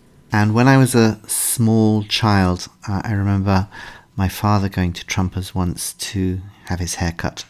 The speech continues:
and I went in, and it was a very, it was a very glamorous establishment. Barbershop mostly were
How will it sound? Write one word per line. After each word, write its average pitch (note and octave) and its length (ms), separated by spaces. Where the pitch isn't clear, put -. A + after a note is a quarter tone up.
and F2 320
I G2+ 140
went F#2 320
in, F2+ 300
and F#2+ 140
it - 100
was G2 180
a F#2 260
very, G2 360
it A#2 40
was G#2 120
a G2 40
very A2 180
glamorous F#2 760
establishment. - 840
Barbershop C3 520
mostly G#2+ 720
were G2 400